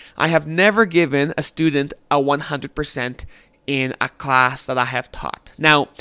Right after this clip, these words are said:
for those of you who have listened to this podcast before, you know that I am a math teacher. And so this is a tough one because as a math teacher,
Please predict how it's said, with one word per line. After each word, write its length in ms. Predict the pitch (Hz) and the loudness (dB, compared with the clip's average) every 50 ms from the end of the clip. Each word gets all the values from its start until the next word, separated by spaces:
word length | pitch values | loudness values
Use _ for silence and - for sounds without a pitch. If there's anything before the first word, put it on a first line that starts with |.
| - - - - - | -20 -20 -20 -20 -18
for 160 | _ - 160 | _ 0 2
those 220 | 156 170 190 196 208 | 4 6 6 6 6
of 100 | 202 175 | 4 4
you 240 | 180 185 185 180 | 2 0 0 0
who 380 | 170 160 165 165 165 160 156 156 | 0 2 2 2 2 4 2 2
have 340 | 160 156 147 147 147 143 135 | 0 0 0 2 2 2 4
listened 300 | 156 160 156 - 156 147 | 0 0 0 -2 -6 -6
to 80 | 165 | -2
this 160 | 139 143 135 - | -2 -2 -4 0
podcast 520 | - - 139 139 - - 131 127 123 - | 2 2 2 2 0 0 -2 -2 -2 -4
before, 420 | - 120 - - 202 190 160 147 143 | -12 -8 0 2 4 6 6 4 4
you 500 | 143 151 165 175 180 170 175 165 165 - _ | 0 0 -2 0 0 -2 -4 -6 -8 -14 _
know 480 | - 143 147 175 220 240 196 151 147 143 | -16 -6 0 2 4 6 8 8 6 6
that 160 | 143 151 151 | 4 2 -2
I 160 | - 135 151 | 2 2 2
am 100 | 160 165 | 4 4
a 60 | 156 151 | 2 2
math 300 | 151 165 190 220 214 - | 4 6 4 4 2 0
teacher. 400 | - 139 - - - - - _ - - _ - - - - - - - | -8 -10 -8 -8 -12 -12 -12 _ -20 -20 _ -18 -18 -16 -18 -18 -8 -2
And 220 | 135 165 165 156 | 0 0 0 0
so 420 | - - 190 185 185 180 175 170 - - - - - - _ | 2 4 4 6 6 6 4 2 -2 -16 -20 -20 -20 -2 _
this 180 | - 233 - | 4 4 4
is 60 | - - | 6 4
a 100 | 440 - | 2 4
tough 280 | - 226 185 - - | 6 4 2 2 4
one 220 | 196 160 139 127 127 | 4 4 4 4 0
because 420 | 143 147 139 - 175 160 160 165 | -4 -4 -4 2 2 4 4 4
as 100 | 165 156 | 2 2
a 60 | 165 | 0
math 340 | 156 170 190 240 311 339 - | 0 2 0 2 2 0 -2
teacher, 600 | - - 143 131 - - 135 123 131 180 233 - | -2 -4 -6 -4 -4 -2 0 0 0 0 -2 -4